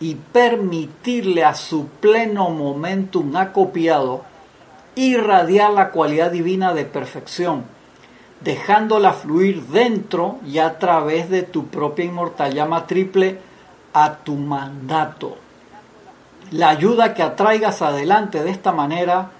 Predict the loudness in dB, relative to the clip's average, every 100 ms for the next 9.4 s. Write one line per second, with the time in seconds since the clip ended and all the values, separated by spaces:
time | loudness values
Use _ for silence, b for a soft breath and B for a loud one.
0 | -20 -6 -4 -2 -2 -2 -4 -4 -6 -4
1 | 0 0 -2 -6 -16 -20 B B B -10
2 | 0 0 2 2 4 4 4 4 6 4
3 | 0 -8 -8 -8 -6 -4 -4 -4 -4 -4
4 | -4 -4 -4 -6 -6 -2 0 -2 -2 -6
5 | -6 -10 -2 0 0 -2 -6 -6 -4 -4
6 | -4 -8 -18 -20 -20 _ -20 -20 _ -16
7 | 0 2 2 0 0 -8 -6 2 2 4
8 | 0 -4 -14 _ _ _ -20 -12 -10 -2
9 | 6 6 6